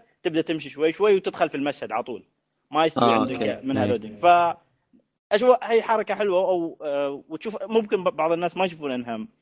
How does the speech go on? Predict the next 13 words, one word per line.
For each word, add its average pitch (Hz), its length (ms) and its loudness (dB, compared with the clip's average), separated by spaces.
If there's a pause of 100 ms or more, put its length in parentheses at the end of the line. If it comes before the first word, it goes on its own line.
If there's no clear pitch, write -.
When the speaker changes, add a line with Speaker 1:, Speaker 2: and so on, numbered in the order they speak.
(140)
Speaker 1:
مهمة 127 360 0
يعني 120 200 -2
وكبيرة، 127 560 -2 (220)
بس 196 100 4
بالنسبة 202 340 4
لي 170 220 2
أنا، 208 300 -2
أنا 214 100 0
عن 175 140 -2
نفسي 190 200 -4
لأني 160 280 -4
ألعب 165 180 -2
تيز 175 380 -4